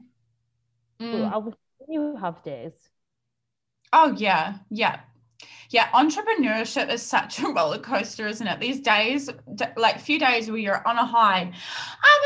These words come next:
Speaker 1: a, I'm, like, I take risks and I'm amazing. And then there's other days where you're like, "What am I actually doing? Like, what am I doing?"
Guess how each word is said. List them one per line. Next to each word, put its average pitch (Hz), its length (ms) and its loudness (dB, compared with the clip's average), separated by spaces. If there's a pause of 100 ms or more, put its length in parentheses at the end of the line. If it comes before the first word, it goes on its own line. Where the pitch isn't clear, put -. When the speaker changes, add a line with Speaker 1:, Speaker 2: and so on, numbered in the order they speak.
Speaker 1:
a, - 100 -2
I'm, 480 580 0 (520)
like, 330 220 2
I 403 360 -4
take 415 240 2 (120)
risks - 220 -4
and 302 120 0
I'm 415 400 4
amazing. 370 520 0
And 285 160 2
then 302 100 4
there's 359 160 -2
other 440 200 6
days 370 280 0
where 349 100 -4
you're 311 160 0
like, 269 320 2
"What 285 640 0
am 311 160 2
I 349 80 0
actually 269 600 -2
doing? 214 420 0
Like, 220 240 0
what 240 160 0
am 247 100 2
I 240 60 2
doing?" 220 360 -2